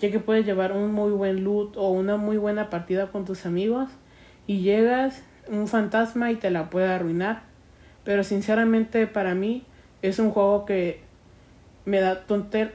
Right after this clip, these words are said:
totalmente de mucha diversión. Muchos jugadores han llegado a tallas mundiales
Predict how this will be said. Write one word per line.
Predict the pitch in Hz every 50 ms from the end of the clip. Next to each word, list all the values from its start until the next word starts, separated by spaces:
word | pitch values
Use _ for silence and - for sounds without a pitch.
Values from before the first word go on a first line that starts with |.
| - -
totalmente | - 214 202 - 226 226 240 240 233 233 220 220 220 - 226 220
de | 220 214 208 202 196 190 - -
mucha | 202 202 214 220 220 - 220
diversión. | 202 202 190 175 165 165 - - 180 175 175 - - - - - - - - - - - - - - - - - - - - -
Muchos | 214 247 226 - - - 247 240 240 240 226 226
jugadores | - 240 220 202 185 185 196 196 208 214 214 214 214 - - -
han | 208 202 208 208
llegado | 214 208 202 202 202 208 208
a | 208 208 208
tallas | 202 196 202 202 202 - 208
mundiales | 180 180 180 185 190 196 202 208 214 214 -